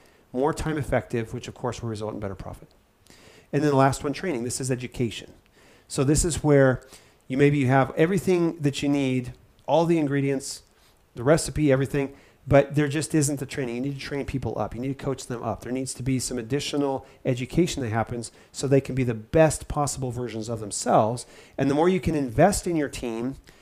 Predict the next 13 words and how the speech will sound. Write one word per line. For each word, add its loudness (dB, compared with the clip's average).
the -4
more 4
they're 0
gonna -2
be 0
an -8
asset -2
that -4
helps -4
you -10
make -6
money, -14
okay? -2